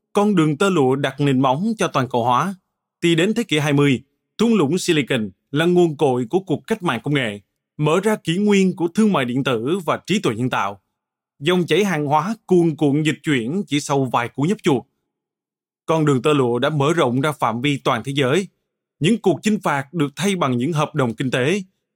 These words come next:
hiệp định thương mại, hợp tác chiến lược. Chưa bao giờ có nhiều cơ hội làm giàu như bây giờ. Cũng chưa bao giờ con người phải đối mặt với nhiều vấn đề như bây giờ. Không ít người bắt đầu hoài nghi,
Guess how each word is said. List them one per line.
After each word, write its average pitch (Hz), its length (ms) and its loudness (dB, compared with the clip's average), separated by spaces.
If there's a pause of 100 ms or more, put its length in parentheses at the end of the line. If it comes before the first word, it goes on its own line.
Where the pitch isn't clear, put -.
hiệp 190 140 0
định 147 200 0
thương 180 140 2
mại, 117 340 -2 (140)
hợp 139 240 -4
tác 175 200 -6
chiến 180 160 0
lược. 147 220 2 (680)
Chưa 160 180 2
bao 156 200 0
giờ 139 320 2
có 196 100 -4
nhiều 180 340 2
cơ 214 80 2
hội 160 220 2
làm 156 240 0
giàu 147 240 0
như 175 200 2
bây 196 140 0
giờ. 151 280 2 (560)
Cũng 135 260 -2
chưa 156 200 2
bao 143 160 2
giờ 127 380 2
con 170 180 0
người 147 220 2
phải 143 200 -4
đối 180 240 0
mặt 202 300 -2
với 185 180 2
nhiều 151 280 2
vấn 139 240 -2
đề 127 280 0
như 131 180 0
bây 127 160 0
giờ. 117 200 -2 (1040)
Không 147 240 2
ít 185 180 0
người 147 200 4
bắt 175 200 -4
đầu 151 180 4
hoài 143 220 -2
nghi, 170 280 2